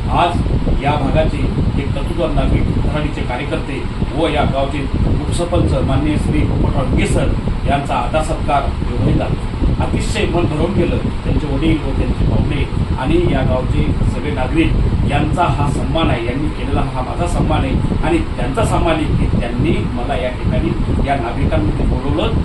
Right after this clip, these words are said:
आणि आपुलकीचा, मायेचा जो माझ्या डोक्यावर हात ठेवला आणि मला सन्मान केला, त्याबद्दल या दो-, होळीनिमित्त मी एवढं सांगू शकतो की या देशवासियांना होळी,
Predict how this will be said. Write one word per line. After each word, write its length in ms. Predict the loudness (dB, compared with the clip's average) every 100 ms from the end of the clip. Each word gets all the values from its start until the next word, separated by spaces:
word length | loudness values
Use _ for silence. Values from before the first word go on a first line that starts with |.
| 0
आणि 160 | 0 -2 -2
आपुलकीचा, 720 | -2 -2 0 -2 0 -2 -2 0
मायेचा 640 | 0 2 0 0 0 0 0 0 0 0 2
जो 180 | 2 2
माझ्या 320 | 0 0 2 2 0
डोक्यावर 460 | 0 0 0 0 -2
हात 180 | -4 -2
ठेवला 340 | -2 -2 -2 -4 -6 -4
आणि 140 | 0
मला 160 | 0 0
सन्मान 340 | 0 2 2
केला, 280 | 2 0 -2 -2 -2 -2
त्याबद्दल 420 | 0 2 2 2
या 280 | 2 2 0
दो-, 400 | 0 0 0 2
होळीनिमित्त 500 | 2 2 2 0 0
मी 260 | 0 0
एवढं 180 | 0 0
सांगू 200 | 0 0
शकतो 260 | 0 0 0 0 -2 0
की 200 | 0 2
या 120 | 0 2
देशवासियांना 640 | 0 0 0 2 0 2
होळी, 320 | 2 2 0